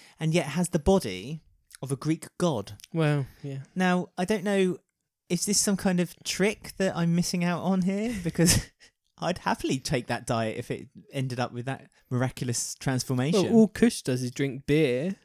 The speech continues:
Speaker 2: and he's got the body of a Strictly Come Dancing dancer. <laughs>
Speaker 1: That's true. That's true. So, um,
Speaker 2: But, um, I think that's,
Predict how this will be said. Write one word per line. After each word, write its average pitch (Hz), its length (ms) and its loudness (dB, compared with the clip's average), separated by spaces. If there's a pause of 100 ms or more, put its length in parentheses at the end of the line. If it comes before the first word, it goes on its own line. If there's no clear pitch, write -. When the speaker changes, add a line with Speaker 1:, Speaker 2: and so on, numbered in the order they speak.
(140)
Speaker 2:
and 165 120 -2
he's 196 200 0
got - 180 -8
the 135 180 -6 (340)
body 131 300 -2
of 127 140 -6
a 127 260 -4 (280)
Strictly - 340 -6
Come 131 180 -4
Dancing 127 400 -4
dancer. 139 560 -6 (180)
<laughs> - 0 - (1900)
Speaker 1:
That's - 280 -10
true. 233 320 -4 (300)
That's 180 280 -12
true. 226 440 -4 (340)
So, 196 480 2
um, 208 300 2 (320)
Speaker 2:
But, 156 100 -8
um, 151 160 -8
I 156 80 -6
think 175 200 -8
that's, - 380 -12